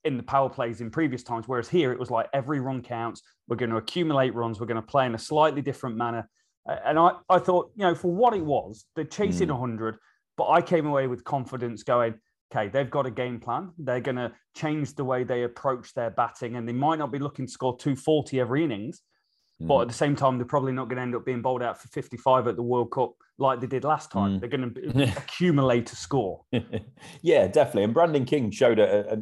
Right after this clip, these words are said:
Speaker 2: you know, he wasn't fluid. He wasn't, he wasn't, he didn't look like he was in at any point particularly, uh, but he, he just kept going, he kept going, and he, it was a huge knock for him as much as anything else, as,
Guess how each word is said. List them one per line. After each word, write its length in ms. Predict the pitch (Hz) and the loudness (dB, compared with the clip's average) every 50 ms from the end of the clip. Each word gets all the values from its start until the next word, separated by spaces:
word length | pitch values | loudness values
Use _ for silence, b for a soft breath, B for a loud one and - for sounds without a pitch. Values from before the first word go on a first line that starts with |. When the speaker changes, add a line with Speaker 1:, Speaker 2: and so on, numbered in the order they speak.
| 104 - | -6 -8
Speaker 2:
you 100 | - 131 | -6 -4
know, 60 | 104 | -2
he 100 | 104 123 | -2 -2
wasn't 440 | 127 117 123 139 151 123 135 120 101 | -4 -4 -2 -2 -2 -2 -4 -6 -8
fluid. 300 | - - 127 117 104 92 | -8 -6 -4 -4 -2 -4
He 60 | 90 | -4
wasn't, 380 | 92 98 120 120 117 123 120 - - _ _ _ _ _ _ _ - | -4 -4 -4 -4 -4 -6 -10 -12 -16 _ _ _ _ _ _ _ -6
he 60 | 120 | -2
wasn't, 340 | 123 151 160 143 135 139 - | 0 0 0 -2 -4 -6 -6
he 60 | 117 | -6
didn't 240 | 113 143 147 139 127 | -6 -6 -6 -4 -2
look 140 | 151 156 147 | -2 0 2
like 160 | 139 131 - | 4 2 4
he 60 | 135 | 2
was 120 | 131 117 110 | 0 -2 -2
in 220 | 110 123 120 117 | -2 -2 -2 -2
at 100 | 110 92 | -2 -4
any 160 | 95 95 92 85 | -4 -6 -6 -6
point 240 | - 95 87 85 76 | -4 -4 -4 -4 -4
particularly, 560 | - - 98 82 - - 78 76 76 73 _ _ _ _ - | -6 -6 -6 -4 -6 -6 -6 -6 -6 -8 _ _ _ _ 2
uh, 140 | - 104 107 | 4 4 4
but 140 | 101 104 110 | 4 4 2
he, 100 | 107 107 | 2 2
he 280 | 104 104 135 135 120 104 107 - 123 120 | 0 -2 -2 -2 -2 -4 -4 -6 -8 -4
just 180 | 117 139 135 | -4 -4 -2
kept 220 | - - 95 - - | -2 -2 -2 0 0
going, 220 | - 78 76 73 | 0 0 -2 -2
he 60 | 73 | -6
kept 240 | 76 - 131 - 98 | -4 -2 -2 0 2
going, 240 | 92 90 87 87 87 | 2 2 2 0 -2
and 160 | 82 95 92 | -4 -4 -4
he, 100 | 92 92 101 | -4 -4 -6
it 220 | - 107 104 104 | -6 -8 -8 -6
was 100 | 101 95 | -4 -4
a 60 | 98 | -4
huge 360 | 92 - 131 135 127 107 92 | -4 -2 0 0 0 0 0
knock 240 | 98 104 104 - 87 | 0 0 0 0 -2
for 80 | - 85 | -8 -10
him 260 | - - 117 101 92 | -4 -2 -2 0 -2
as 100 | 85 78 | -4 -6
much 200 | 87 85 - - | -6 -8 -8 -6
as 80 | 80 85 | -4 -4
anything 320 | 82 85 80 - 85 82 | -4 -4 -6 -6 -2 0
else, 220 | 87 85 80 - | 0 0 0 -2
as, 120 | 82 76 | -6 -8